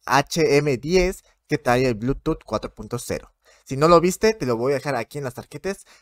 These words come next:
para que lo watches. Ya tengo aquí a la parte izquierda la pantalla de mi teléfono. Solo falta vincular el, la aplicación con el H M diez y que nos vaya arrojando los datos de distancia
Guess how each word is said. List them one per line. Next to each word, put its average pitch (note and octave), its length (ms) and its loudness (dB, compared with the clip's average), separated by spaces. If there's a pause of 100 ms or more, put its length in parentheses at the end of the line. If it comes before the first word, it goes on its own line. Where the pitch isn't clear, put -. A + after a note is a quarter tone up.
para F#3 140 0
que F#3 140 -4
lo D#3+ 80 4
watches. - 400 -4 (420)
Ya F#3+ 80 0
tengo G3+ 260 0
aquí F3+ 340 -4
a A2+ 120 0
la G#2+ 180 -2
parte E3 340 0
izquierda D3 600 -2
la D#3 180 4
pantalla C3+ 340 0
de B2 120 2
mi C3 180 -4
teléfono. G#2 640 -4 (340)
Solo E3+ 240 4
falta C#3 480 0
vincular B2 720 0
el, G#2 440 -4
la G2+ 80 0
aplicación A2 640 -4 (160)
con A#2 240 0
el G2 240 -6
H A2+ 340 -2
M G2+ 220 -2
diez D#3 320 0 (240)
y C#3+ 100 -6
que D#3 100 -6
nos B2 220 -6
vaya B2+ 600 2
arrojando A#2 500 -4
los G#2+ 180 -4
datos B2+ 380 -4
de C#3 420 0
distancia - 600 -8